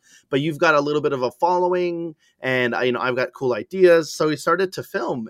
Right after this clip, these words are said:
And I remember saying, "Okay, um, let me start a, a TikTok page." 'Cause I know that, you know, you have, like, I think at the time you had, like, a hundred K, which I thought was, like, you are, you, you are, you know, <laughs> A-list ce-, celebrity.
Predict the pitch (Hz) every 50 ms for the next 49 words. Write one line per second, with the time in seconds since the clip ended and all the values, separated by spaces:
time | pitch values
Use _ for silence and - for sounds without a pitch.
0 | - - - 135 135 131 131 135 139 143 143 147 139 - 151 143 135 131 127 -
1 | 143 135 131 127 117 - _ _ _ _ _ _ - 123 120 117 113 113 110 -
2 | _ - 139 160 175 202 202 196 190 190 185 185 - - 165 160 156 147 127 -
3 | - 127 123 - - - 190 185 - - - 127 110 - _ - - 107 101 104
4 | 104 113 - - _ _ _ _ - 147 131 151 147 156 165 170 170 156 143 127
5 | - - 143 143 135 127 127 131 151 151 143 139 139 127 - - 127 131 120 -
6 | 113 123 135 131 127 120 - 131 120 113 117 117 113 104 - 113 110 120 117 110
7 | 101 - - 139 127 113 - 120 120 - - 113 104 90 107 98 - 101 95 _
8 | - 160 156 135 117 101 98 98 - _ _ _ _ _ 120 127 131 135 - 165
9 | 175 160 143 127 120 113 123 139 - 135 - 131 - - - 170 180 170 165 156
10 | - - 147 143 147 - - 127 120 - 127 147 165 156 131 113 107 101 98